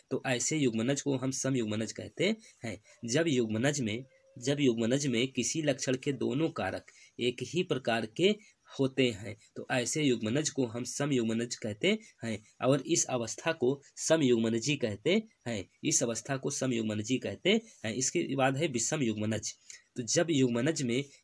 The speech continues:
किसी लक्षण के दोनों कारक एक दूसरे से भिन्न होते हैं तो ऐसे युग्मनज को हम विषम युग्मनज कहते हैं। जब युग्मनज में किसी लक्षण के दोनों कारक एक दूसरे से भिन्न होते हैं तो ऐसे युग्मनज को हम विषम युग्मनज कहते हैं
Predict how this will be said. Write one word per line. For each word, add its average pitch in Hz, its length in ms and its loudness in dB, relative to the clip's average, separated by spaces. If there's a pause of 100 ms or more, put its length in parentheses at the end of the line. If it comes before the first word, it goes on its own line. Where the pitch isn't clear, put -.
किसी 147 280 2
लक्षण 139 340 2
के 135 180 0
दोनों 123 360 0
कारक 117 360 0 (280)
एक 147 200 2
दूसरे 123 380 0
से 131 180 0
भिन्न 139 300 0
होते 107 340 -2
हैं 101 240 -8 (300)
तो - 280 -2
ऐसे 135 300 0
युग्मनज 131 460 2
को 139 140 0
हम 131 220 -4
विषम 113 300 -2
युग्मनज 107 400 -2
कहते 147 420 -2 (340)
हैं। 104 180 -8 (300)
जब 135 240 2
युग्मनज 123 460 0
में 135 180 2
किसी 135 300 -4
लक्षण 131 340 -2
के 127 140 -2
दोनों 113 320 -2
कारक 117 360 -4
एक 127 160 -4
दूसरे 110 340 -4
से 107 160 -6
भिन्न 127 240 -6
होते 131 340 -4
हैं 117 220 -6 (320)
तो 117 160 0
ऐसे 107 240 -2
युग्मनज 113 400 0
को 117 140 -6
हम 113 160 -4
विषम 123 280 -4
युग्मनज 107 340 -2
कहते 110 320 -4
हैं 110 220 -4